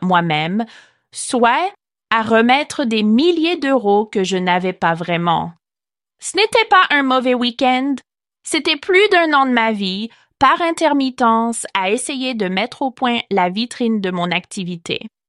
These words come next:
Et je ne vais pas vous dire qu'un site est jamais vraiment terminé, parce que si vous en avez un, vous savez qu'il ne l'est jamais. C'est une chose vivante. Le mien a encore besoin de mise à jour.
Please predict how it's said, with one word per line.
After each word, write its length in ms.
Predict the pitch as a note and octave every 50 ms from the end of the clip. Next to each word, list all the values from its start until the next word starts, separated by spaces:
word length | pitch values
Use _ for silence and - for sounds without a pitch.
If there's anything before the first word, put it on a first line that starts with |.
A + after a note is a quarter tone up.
| _ _ _ -
Et 120 | G#3 G#3+
je 140 | G3+ G3+ G3+
ne 120 | G3 G3
vais 140 | F#3 F#3+ F3+
pas 200 | F3+ - A#3 D#4+
vous 140 | G4+ G#4 G#4
dire 380 | F#4 D#4 D4 D4 D4 D4 C#4+ -
qu'un 220 | - A#3+ G#3 G#3
site 460 | G#3 - - - G#3+ A3+ A3+ - - _ -
est 180 | F#3 E3 - -
jamais 560 | F3 D#3+ C#3+ D3 G3 G#3 C4 D4 D4+ D#4 D#4+ D#4
vraiment 420 | C#4+ C4+ C#4 C#4 C4+ C4+ C4+ C4+
terminé, 720 | C4 - C4 A#3 A#3 A#3 A3+ A3 G3+ E3+ C#3 - - F3 - - - - - - - - -
parce 260 | G#3 F#3+ F#3+ - -
que 120 | - F#3
si 240 | F#3 - - - C#4
vous 240 | D4+ F4 F4+ E4+ F4
en 180 | D#4 D4+ D4 C#4+
avez 400 | C#4 C#4+ C4+ C4 C4+ B3+ - - -
un, 260 | F#3 F3+ F#3 G#3 A3+ A3 _ _ _ _ _ _ _
vous 220 | - F3+ F3 F#3+ G3
savez 600 | F#3+ - - G#3+ G3 G3+ F#3 F#3+ F#3 G3+ G#3+ G#3+
qu'il 280 | - G3+ E3 E3 E3+
ne 120 | E3 D#3+ D#3+
l'est 260 | D3+ D3+ D3 C#3+ -
jamais. 580 | D3 - G3+ G#3+ B3+ B3 G#3+ E3 D#3+ E3 E3+ - _ _ _ _ _ _ _ _
C'est 340 | - - - G3 F#3+ F#3+ -
une 140 | F#3+ F#3 G3
chose 380 | - - G3 G3 G#3 G#3 G3
vivante. 680 | F#3+ G#3 A#3 A3+ G3 F3 C3 - - - - - - - _ _ _ _ _ _ _ _ _ _ -
Le 220 | F3+ F#3 F#3+ F#3+
mien 440 | F#3+ F#3+ F#3 F#3+ F#3+ G#3 A#3+ B3+ - _ -
a 140 | F#3+ F3+ F3
encore 480 | E3+ F3 E3+ E3+ - F#3+ F#3+ G3 F#3
besoin 480 | F#3 G3 G3+ G3+ F#3+ F#3+ F3 E3+ E3 E3+
de 160 | F3 E3+ E3
mise 380 | E3 E3+ E3+ E3+ E3 E3 E3 - -
à 140 | F3 E3 E3+
jour. 560 | E3 D#3+ D#3+ C#3+ G2+ - - - - -